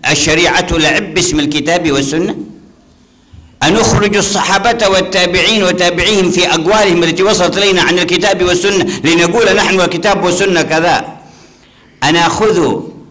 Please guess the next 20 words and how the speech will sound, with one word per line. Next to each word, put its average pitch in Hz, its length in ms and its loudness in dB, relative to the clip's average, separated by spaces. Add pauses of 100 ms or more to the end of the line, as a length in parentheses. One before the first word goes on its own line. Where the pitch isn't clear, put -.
(180)
أقوال 156 540 2
بعض 156 320 0
الصادقين 147 800 0
المخلصين 139 800 0
في 143 240 -2
معنى 151 540 2
صحيح 139 520 0
إلى 143 240 0
معاني 147 540 2
نحن 151 420 0
نفرضها 139 760 0 (220)
ونقول: 147 600 0
"كل 185 160 0
يؤخذ 156 580 2
من 151 120 0
قوله 160 380 2
ون-، 143 220 2
ويرد"، 143 920 0 (140)
لنرد 151 920 0 (280)
الأكفى 143 720 -2